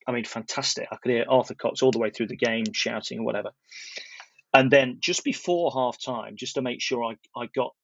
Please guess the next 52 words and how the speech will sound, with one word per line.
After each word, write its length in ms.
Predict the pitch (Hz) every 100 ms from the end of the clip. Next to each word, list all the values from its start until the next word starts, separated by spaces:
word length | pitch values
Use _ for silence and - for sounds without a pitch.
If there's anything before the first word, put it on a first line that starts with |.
| -
into 240 | 135 131
my 140 | 123 113
position 480 | 120 123 117 120 110
to, 220 | 117 110 -
to 80 | 113
wang 260 | 123 123
on 160 | 120 117
the 80 | 113
Bangles 520 | 120 127 117 110 110
or 340 | 110 110 104
whoever 480 | 120 120 113 110 113 - -
just 200 | 127 -
before 340 | 113 - 120
the 60 | 107
players 320 | - 123 110
got 160 | - 117
off 140 | 113
the 80 | -
pitch 260 | - 110 -
at 60 | -
half 200 | 113 -
time, 240 | - 107 - - - -
I 80 | 131
would 200 | 127 123
stand 440 | - - 143 123 110
in 80 |
the 80 | 113
mouth 380 | 117 135 131 -
of 80 | 92
the 80 | 107
tunnel, 380 | - 151 - - _ _ - - - - _ -
okay, 180 | - 120
for 80 |
the 80 | 107
last 200 | 117 120
two 160 | - 120
minutes 320 | 113 - -
or 40 | -
so. 240 | - - - _ _ _ _ _ _ _ - -
Now, 160 | 127 113
Gascoigne's 520 | 156 143 - 135 117
already 200 | 143 143
been 180 | 127 117
booked 360 | 107 110 - 110
and 80 |
he's 180 | 110 104
trying 200 | - 120
to 60 | 104
kick 320 | - 135 -
people 340 | 120 113 113
and 80 | 110
whatever, 340 | 107 104 101